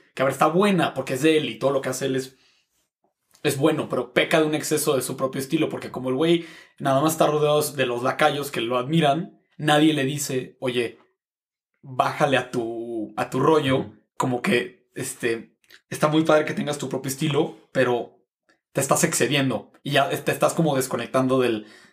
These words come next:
Speaker 1: de la gente en general. Y un poco le pasa, siento que es lo que pasa con esta película, que es, este, ya este güey ya le dieron dinero, ya le dijeron, "Haz lo que quieras", ya le contrataron los actores que quería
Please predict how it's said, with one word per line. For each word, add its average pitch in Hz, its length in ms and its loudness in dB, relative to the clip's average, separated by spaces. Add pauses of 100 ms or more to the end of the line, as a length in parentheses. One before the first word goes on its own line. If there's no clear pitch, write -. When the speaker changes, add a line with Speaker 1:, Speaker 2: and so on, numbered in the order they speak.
(120)
Speaker 1:
de 127 140 0
la 110 120 0
gente 131 220 0
en 123 60 0
general. 117 360 0
Y 123 40 0
un 131 80 2
poco 143 220 2
le 113 80 0
pasa, - 280 -6
siento 127 240 -4
que 131 80 -2
es 120 40 0
lo 120 80 0
que - 80 -6
pasa 117 240 -2
con - 100 -4
esta - 200 -2
película, 123 460 0 (440)
que 113 180 2
es, - 300 -2 (380)
este, 123 300 -4
ya 127 140 4
este 135 160 0
güey 135 220 2
ya 131 100 4
le 131 100 2
dieron 143 220 0
dinero, 165 460 4
ya 135 100 2
le 131 60 2
dijeron, 131 260 0
"Haz 131 80 0
lo 147 100 0
que - 120 -8
quieras", 156 340 2
ya 139 100 2
le 131 120 0
contrataron 131 360 -2
los 156 140 0
actores 151 280 0
que 131 120 -8
quería 156 420 2